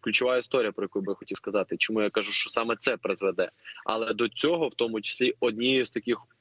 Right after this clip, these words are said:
основоположних і остаточних точок може стати дійсно загальна мобілізація.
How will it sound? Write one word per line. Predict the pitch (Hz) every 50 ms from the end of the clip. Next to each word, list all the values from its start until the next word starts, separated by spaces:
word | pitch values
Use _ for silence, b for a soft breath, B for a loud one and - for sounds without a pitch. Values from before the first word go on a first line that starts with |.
| _ _ _ _ _ _
основоположних | - 135 123 - - 139 131 131 117 - - 127 123 131 143 139 127 107 107 101 - -
і | - 123
остаточних | 127 - - 123 104 - 123 113 - - 113 -
точок | - 156 170 180 - - - B B B B B B
може | 127 127 117 117
стати | 110 - 143 - -
дійсно | 107 104 117 123 - - 113 104 101 101 98 92
загальна | 98 104 110 110 110 107
мобілізація. | 104 104 98 98 104 104 101 95 98 87 82 - - -